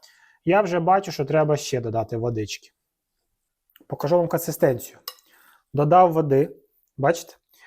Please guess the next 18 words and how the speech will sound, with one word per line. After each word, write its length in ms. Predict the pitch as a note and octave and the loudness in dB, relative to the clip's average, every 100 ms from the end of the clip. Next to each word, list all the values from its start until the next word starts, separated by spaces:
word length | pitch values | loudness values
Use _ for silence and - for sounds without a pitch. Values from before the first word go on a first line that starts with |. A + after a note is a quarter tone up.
| - - | -20 -6
М'ясо 520 | D3 E3+ G#3+ - A3+ A3 _ _ - | 0 2 0 -2 -10 -10 _ _ -4
напитало 600 | D3 C#3+ E3 E3+ D#3 C#3+ | -2 0 2 4 6 4
вологу, 560 | C#3+ C#3+ C3+ C3 F#3 - - _ _ _ | 4 4 4 2 -4 -12 -16 _ _ _
натягнуло. 760 | C#3+ D3 E3 C#3+ C3+ C3+ F#3 - _ _ _ _ | -2 0 0 0 0 0 -2 -8 _ _ _ _
Воно 120 | D#3 E3+ | 0 2
таке 200 | E3 D3 | 2 -2
соковите, 760 | - F#3+ F#3+ F3+ D3+ D3 G3 G3+ _ | 2 4 6 4 4 2 -2 -4 _
але 260 | D3 D3 F#3+ | 2 4 4
тримає 520 | G3+ - D#3 E3 D#3+ | 0 -2 0 2 2
форму. 360 | D3+ C3+ A2 C3+ | 2 0 0 -8
Оце 300 | - - G#3 A#3 _ _ | -6 -2 -2 -2 _ _
те, 140 | - E3+ | 0 0
що 160 | E3+ | 0
потрібно. 500 | D3 D3+ C#3+ G#2+ G#2+ - _ _ _ _ _ | -4 -2 0 -2 -6 -14 _ _ _ _ _
Далі 360 | C#3+ D#3+ A3+ G#3+ | 2 4 4 2
дивитесь 580 | D#3+ F#3+ F#3+ F3+ - - - _ _ _ _ - | 2 4 4 0 -4 -6 -12 _ _ _ _ 0
по 260 | E3 E3+ | 6 6
смаковщині. 760 | C3 D#3+ D#3+ D3+ - C#3 B2 | 4 0 -2 -2 0 0 0